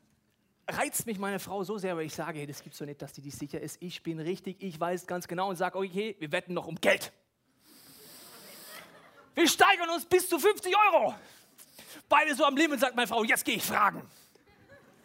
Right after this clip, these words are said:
Sie läuft rüber, ich sehe es gewiss in meinem schönen S-Bahn-Sessel da. Schau zu, wie sie rübergeht, keine Mimik, kann nichts erkennen, ob's gut oder schlecht ist. Sie kommt zurück,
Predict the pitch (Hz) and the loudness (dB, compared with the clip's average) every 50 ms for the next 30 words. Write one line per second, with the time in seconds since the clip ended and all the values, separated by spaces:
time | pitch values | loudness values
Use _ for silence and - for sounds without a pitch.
0 | - - - - 190 190 170 156 165 180 180 175 190 202 - 170 170 - - 170 | -18 -16 -10 -2 0 0 0 0 -2 -4 -2 -2 -4 -4 -4 -6 -10 -10 -10 -8
1 | 170 175 160 - - 147 139 160 170 160 156 147 143 135 143 147 143 - 151 156 | -8 -8 -10 -8 -12 -10 -10 -8 -10 -10 -12 -12 -12 -12 -12 -12 -12 -12 -12 -12
2 | 131 139 156 - _ 151 147 143 151 151 151 156 143 139 139 151 - _ - - | -10 -12 -14 -12 _ -12 -10 -10 -10 -8 -6 -8 -6 -8 -10 -12 -14 _ -20 -20
3 | - - - - - - - - _ _ _ - 269 294 302 294 - 233 220 185 | -20 -20 -20 -20 -20 -20 -20 -20 _ _ _ 0 0 0 0 0 -6 -8 -8 -8
4 | 156 156 170 196 190 190 180 160 170 175 175 180 175 - - 190 _ - - 147 | -6 -6 -4 -2 -2 -2 -2 -2 -6 -6 -6 -8 -8 -14 -16 -16 _ -14 -12 -12
5 | 170 180 170 156 156 165 175 175 180 170 - - - - _ _ _ _ _ _ | -10 -10 -10 -10 -10 -10 -10 -10 -10 -12 -12 -18 -20 -20 _ _ _ _ _ _
6 | _ _ _ _ _ _ _ _ _ _ _ - - 151 180 - - - 143 - | _ _ _ _ _ _ _ _ _ _ _ -16 -14 -14 -14 -16 -18 -20 -20 -20
7 | - 127 160 170 165 151 135 _ _ - - - - - _ _ _ _ _ - | -16 -14 -14 -14 -14 -16 -20 _ _ -20 -20 -20 -20 -20 _ _ _ _ _ -20
8 | 151 165 180 - - 127 139 - - 156 160 165 _ 160 156 - - - - 151 | -20 -18 -16 -14 -14 -14 -14 -14 -14 -14 -14 -14 _ -18 -16 -16 -18 -16 -14 -16
9 | 165 - - - 156 190 | -16 -16 -16 -16 -16 -18